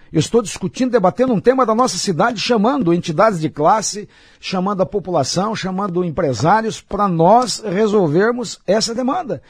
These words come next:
E eu tenho certeza que há, há, há um, num espaço médio, e, e, e aí o governo terá essa sensibilidade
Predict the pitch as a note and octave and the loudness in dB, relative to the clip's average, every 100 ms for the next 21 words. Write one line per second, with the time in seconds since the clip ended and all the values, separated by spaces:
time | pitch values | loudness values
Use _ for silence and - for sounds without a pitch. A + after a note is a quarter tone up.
0 | - - D#3 F3+ G3+ - G#3 - A#3+ G#3 | -20 -4 -2 -2 -4 0 -2 2 2 2
1 | A#3 - F#3 F#3+ - G3+ F#3+ E3+ D3+ - | -2 -4 -8 -8 -6 0 4 4 2 2
2 | C#3+ C3+ B2 - A2+ G#2+ B2 A#2+ A#2+ C#3 | 4 4 2 -2 -8 -6 -4 -4 0 0
3 | E3 - - D3 C3 - B2 - - - | 0 -2 2 2 2 -2 -4 -4 -20 -20
4 | - G#2+ C#3+ E3+ C3+ G#2+ A#2 G2+ G#2 G#2 | -8 0 6 6 4 0 -6 -6 -10 -12
5 | G#2 G2 F#2+ G#2 - _ - B2+ C3 C#3 | -12 -14 -14 -16 -18 _ -4 0 4 4
6 | F#3+ G#3+ D#3 D3+ D#3 F3+ F#3+ - F#3+ E3+ | 4 0 -2 2 2 2 0 2 4 6
7 | F#3+ F#3 F3+ E3+ F3 - D3 C3+ C3 E3 | 4 2 2 -2 -4 -4 -2 0 0 0